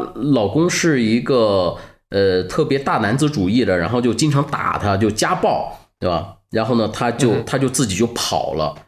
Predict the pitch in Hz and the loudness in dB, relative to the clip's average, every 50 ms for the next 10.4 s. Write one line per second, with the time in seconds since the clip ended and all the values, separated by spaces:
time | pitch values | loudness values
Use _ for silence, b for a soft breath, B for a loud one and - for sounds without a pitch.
0 | _ _ - 165 165 123 110 107 92 B B B B B B - - 175 170 170 | _ _ 0 0 2 2 2 0 -2 B B B B B B -6 -6 -4 -2 0
1 | 135 - - - - _ _ _ _ _ _ - - 151 - - - 151 156 151 | -2 -2 -4 -10 -18 _ _ _ _ _ _ -2 -2 -2 0 0 0 0 0 0
2 | 151 156 127 87 95 101 - - - - _ _ _ _ _ _ _ 104 95 85 | 0 0 0 2 0 0 -2 -6 -10 -16 _ _ _ _ _ _ _ -2 0 2
3 | 123 151 151 165 175 185 180 - - 208 202 202 - 208 180 143 139 120 98 95 | 4 4 4 2 0 0 0 0 2 2 0 0 0 0 0 2 2 0 0 0
4 | 87 82 85 95 95 - 90 95 95 - 110 101 82 B B B B B B _ | 0 2 0 0 0 0 -2 -2 0 2 2 2 2 B B B B B B _
5 | - - - 95 80 78 90 98 98 92 - 92 85 82 - - 123 101 90 92 | -6 -2 -2 -2 -2 0 0 0 0 0 -2 -4 -4 -4 -4 -4 -4 -2 -2 -2
6 | 82 - 92 73 71 73 78 82 95 95 87 85 76 65 73 82 90 80 - - | -2 0 0 -2 -2 -2 -2 -2 0 0 0 0 -2 -2 -2 -4 -4 -6 -6 -8
7 | - 92 90 78 80 87 85 87 78 - - - _ _ _ B B B B B | -6 -4 -2 -2 -2 -2 -2 -2 -2 -4 -8 -14 _ _ _ B B B B B
8 | B _ _ _ _ _ _ _ _ - 165 151 143 123 104 87 - - - - | B _ _ _ _ _ _ _ _ -2 0 0 2 0 0 -2 -4 -8 -6 -2
9 | - 196 202 175 - - 202 180 - 214 208 208 214 - - - 226 214 - 208 | 2 2 2 4 4 2 2 2 0 -2 0 0 0 0 2 2 0 2 2 2
10 | 240 226 160 117 92 80 - | 0 0 0 0 0 -2 -4